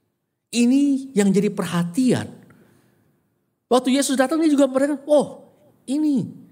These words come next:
kamu harus perhatikan ini. Jangan sampai nanti kamu masuk ke sana." Ya. Jadi kita melihat secara konsisten, kalau kita pelajarin bahwa death dibicarakan di Perjanjian Baru, Perjanjian Lama itu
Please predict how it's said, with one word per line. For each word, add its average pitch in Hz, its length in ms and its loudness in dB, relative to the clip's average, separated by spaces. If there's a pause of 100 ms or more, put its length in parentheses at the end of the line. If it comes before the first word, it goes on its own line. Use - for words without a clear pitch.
(240)
kamu 233 160 0
harus 240 80 -2
perhatikan 233 320 -6
ini. 233 240 -4
Jangan 180 240 -4
sampai 185 320 -6
nanti 214 160 -4
kamu 202 320 -2
masuk 208 320 -2
ke 175 80 -2
sana." 220 400 -10 (1300)
Ya. 95 160 -18 (320)
Jadi 277 80 -4
kita 285 160 0
melihat - 320 -2
secara 220 320 -2
konsisten, 220 880 -2 (800)
kalau 165 160 0
kita 214 240 -4 (320)
pelajarin 165 800 -6
bahwa 139 240 -6 (560)
death 254 480 -4 (1040)
dibicarakan 143 720 -4
di 135 80 -2
Perjanjian 120 320 -6
Baru, 160 240 -2
Perjanjian 143 240 -4
Lama 151 80 -4
itu 220 240 -10